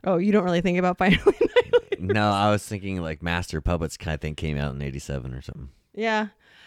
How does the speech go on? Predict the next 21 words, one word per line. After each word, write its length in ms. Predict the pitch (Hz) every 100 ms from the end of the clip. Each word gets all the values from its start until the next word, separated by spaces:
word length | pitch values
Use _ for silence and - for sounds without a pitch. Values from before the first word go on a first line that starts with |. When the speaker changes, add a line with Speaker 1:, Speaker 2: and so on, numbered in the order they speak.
| -
Speaker 1:
Uh, 200 | - 202
Chris 280 | 208 269 -
Watts, 380 | 208 208 220 -
obviously, 400 | 190 180 190 196
was, 140 | 185 170
like, 140 | 170
a 60 | 156
recent 460 | 160 170 208 196
one. 480 | 196 196 190 185 196 - - _ _ _ _
And 760 | 180 180 180 170 165 165 160 - - -
that 260 | 175 180
one 240 | 165 175 175
guy, 360 | 175 175 175 160 - -
I 160 | 170 -
wanna 140 | 208
say 160 | 220 233
John 400 | 170 180 160 165
Lott, 460 | 151 151 143 - -
but 120 | 190
he 180 | 170 220
was, 240 | 214 190